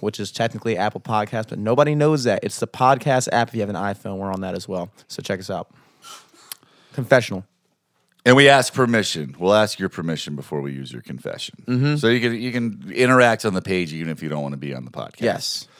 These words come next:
Speaker 2: Now, Jimmy, you have a podcast as well, if I'm
Speaker 1: Mm-hmm.
Speaker 2: not mistaken.
Speaker 1: You are not. I have a,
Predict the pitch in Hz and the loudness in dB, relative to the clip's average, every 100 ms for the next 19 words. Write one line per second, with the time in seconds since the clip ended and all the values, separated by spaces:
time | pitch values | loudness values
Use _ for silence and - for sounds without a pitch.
0 | - - - 98 98 107 110 143 135 113 | -20 -20 -4 0 2 2 4 6 6 6
1 | 104 92 101 95 - 98 90 90 95 120 | 2 2 0 0 0 -2 0 -4 4 6
2 | 117 78 65 - 98 156 120 196 160 110 | 6 4 -6 -6 0 4 6 6 4 2
3 | 98 92 - 90 78 67 - _ _ - | 0 -6 -6 -8 -8 -14 -20 _ _ -20
4 | _ - 135 147 147 139 139 139 139 110 | _ -8 0 4 6 6 6 6 4 4
5 | 117 113 127 117 | 2 2 2 0